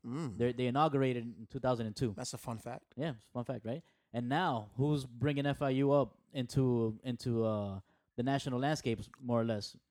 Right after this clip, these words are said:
Speaker 1: Butchie Davis.
Speaker 2: Butch Davis. So what he's doing at F I U, the,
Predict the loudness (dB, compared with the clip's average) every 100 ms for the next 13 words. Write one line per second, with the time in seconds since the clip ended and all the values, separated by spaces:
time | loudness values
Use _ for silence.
0 | _ _ -16 2 4 4 4 4 2 2
1 | 0 0 0 2 2 -2 -6 -16 _ _
2 | 0 2 2 2 2 4 2 4 2 4
3 | 4 4 4 4 8 8 6 4 2 2